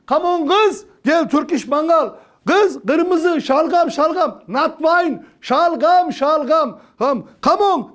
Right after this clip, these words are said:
it's burning now, my queen, come on diye anlatıyorum, anlattım. Tamam. Sonrasında Kraliçe Elizabeth rahmetli, tamam, ee, Buckingham Sarayı'nı halka açtı. Buckingham Sarayı sitesine bir gidin bakalım bir.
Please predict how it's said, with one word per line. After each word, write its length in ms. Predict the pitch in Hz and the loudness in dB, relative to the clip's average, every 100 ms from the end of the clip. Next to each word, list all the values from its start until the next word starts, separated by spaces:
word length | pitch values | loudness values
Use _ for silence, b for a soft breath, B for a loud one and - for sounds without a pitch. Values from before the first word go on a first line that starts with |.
| 370 | -4
it's 160 | - 381 | -2 0
burning 420 | 381 311 262 269 | 0 0 -4 -6
now, 440 | 269 254 254 269 | -4 -2 -2 -2
my 100 | 269 | -2
queen, 300 | 262 294 277 | -2 -2 0
come 220 | 269 330 | 0 2
on 240 | 311 220 - B B 185 | 2 -2 -6 B B -6
diye 140 | 240 | -4
anlatıyorum, 800 | 190 220 233 233 240 208 147 - - | -4 -4 -6 -4 -2 -2 -4 -10 -6
anlattım. 640 | 185 226 254 - - 202 247 - _ - | -4 -2 -2 -4 -4 -4 -6 -18 _ -10
Tamam. 360 | 151 190 247 - B B | -6 -6 -6 -10 B B
Sonrasında 760 | - 202 269 254 254 233 180 - | -4 0 0 -2 -6 -6 -8 -6
Kraliçe 380 | 190 233 226 | -4 -2 -2
Elizabeth 460 | 214 220 226 220 - - _ _ _ _ _ _ _ 127 | -4 -2 0 -2 -4 -20 _ _ _ _ _ _ _ -4
rahmetli, 680 | 180 196 196 - 147 196 - B B | 0 0 -2 -4 -4 -4 -6 B B
tamam, 420 | 147 196 254 277 - B B | -6 -4 -4 -6 -12 B B
ee, 920 | 151 185 185 185 185 185 180 185 180 156 - _ _ _ - | -6 -4 -2 -2 0 0 2 2 0 -4 -12 _ _ _ -4
Buckingham 680 | 185 233 - 277 214 170 | -2 -2 -2 -2 -2 -6
Sarayı'nı 480 | 135 196 240 226 240 | -6 -2 -2 -2 -6
halka 440 | 160 175 175 170 | -6 -6 -6 -4
açtı. 400 | 139 120 - 82 - b b b b | -6 -6 -12 -18 -20 b b b b
Buckingham 480 | 151 196 247 233 226 | -6 -4 -4 -4 -6
Sarayı 260 | 190 208 214 | -4 -4 -4
sitesine 420 | 214 220 208 196 | -6 -8 -6 -6
bir 60 | 170 | -6
gidin 260 | 175 185 | -6 -6
bakalım 400 | 147 131 120 | -6 -6 -8
bir. 80 | 104 | -10